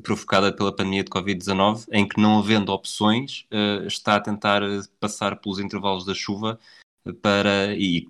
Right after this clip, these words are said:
tem conseguido, com duas vitórias em dois jogos, ainda não sofreu golos, e, e para já os objetivos estão cumpridos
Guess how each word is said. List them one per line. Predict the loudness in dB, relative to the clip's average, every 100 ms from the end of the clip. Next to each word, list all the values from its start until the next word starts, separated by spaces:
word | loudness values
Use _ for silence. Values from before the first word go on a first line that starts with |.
| -4
tem | 0
conseguido, | 2 0 2 0 0
com | 0
duas | 0 0
vitórias | 2 2 2
em | 2
dois | 2
jogos, | 4 4 2
ainda | -2
não | -2 -4
sofreu | -4 -4
golos, | -2 -2 -4 -12 -4
e, | 0 0
e | -2
para | 0
já | 2 2
os | 0
objetivos | -4 -4 -8
estão | -4 -4
cumpridos | -2 0 0 0